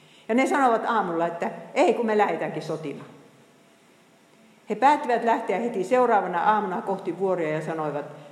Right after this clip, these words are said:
"Nyt me olemme valmiit menemään siihen maahan, josta Herra puhui. Me myönnämme, että olemme olleet väärässä." Ja Mooses sanoo, "Älkää lähtekö sinne,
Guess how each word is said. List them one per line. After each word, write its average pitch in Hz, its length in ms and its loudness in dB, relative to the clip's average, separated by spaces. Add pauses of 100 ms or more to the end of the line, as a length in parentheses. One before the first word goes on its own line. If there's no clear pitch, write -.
(100)
"Nyt 311 200 -4
me 220 80 0
olemme 190 320 0
valmiit 185 440 2
menemään 170 420 -4
siihen 170 320 -4
maahan, 156 360 -2
josta 156 240 -8
Herra 160 260 -4
puhui. 143 320 -10 (200)
Me 208 100 -2
myönnämme, 180 520 0
että 156 220 -8
olemme 160 320 -4
olleet 135 400 -8
väärässä." 135 400 -12 (680)
Ja 180 80 -4
Mooses 202 340 0
sanoo, 156 360 -4 (120)
"Älkää 254 500 0
lähtekö 156 420 -6
sinne, 135 320 -12